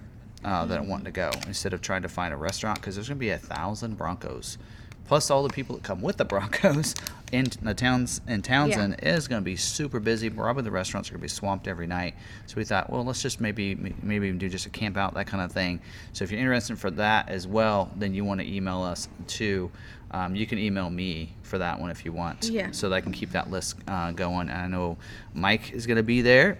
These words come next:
Speaker 1: Mahathi, and I know Ridgeview might be there too. So he's talking about driving through from,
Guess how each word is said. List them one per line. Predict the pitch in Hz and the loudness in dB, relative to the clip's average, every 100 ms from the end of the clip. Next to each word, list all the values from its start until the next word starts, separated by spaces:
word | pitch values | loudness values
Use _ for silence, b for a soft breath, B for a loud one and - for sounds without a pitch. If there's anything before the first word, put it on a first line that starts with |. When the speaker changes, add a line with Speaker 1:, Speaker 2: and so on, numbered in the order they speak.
| 117 | -4
Speaker 1:
Mahathi, | 98 110 123 143 165 170 | -2 0 0 0 0 -2
and | 101 | -2
I | 90 | 0
know | 98 104 | 2 0
Ridgeview | 82 101 165 - 76 | 2 0 0 -4 -4
might | 80 - | -4 -4
be | 80 | -4
there | 76 | -6
too. | 76 - - - | -4 -6 -6 -12
So | - - | -8 -6
he's | 85 | -4
talking | 98 98 | -2 -2
about | 104 95 | 0 -2
driving | - 92 92 85 | 0 0 -2 -4
through | 101 95 | -4 -6
from, | - 87 85 | -4 -4 -4